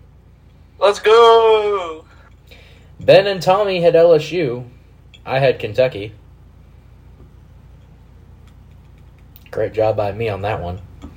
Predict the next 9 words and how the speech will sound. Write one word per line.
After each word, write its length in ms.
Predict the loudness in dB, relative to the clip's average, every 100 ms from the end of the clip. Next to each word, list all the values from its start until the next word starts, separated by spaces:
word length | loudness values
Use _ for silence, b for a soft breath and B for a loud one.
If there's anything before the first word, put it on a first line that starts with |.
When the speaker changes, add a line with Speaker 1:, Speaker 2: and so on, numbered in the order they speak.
| b b b b b b b b
Speaker 2:
Me 200 | 2 4
and 140 | 4 4
Tommy 260 | 2 4
had 180 | 2 2
Southern 320 | 4 4 4
Miss. 540 | 4 2 0 -6 -20 -20 -20 -20 -20 -20 -20 -20 -20
Ben 300 | -2 2 4
had 180 | 4 0
Tennessee. 600 | 2 0 -2 -4 -2 -6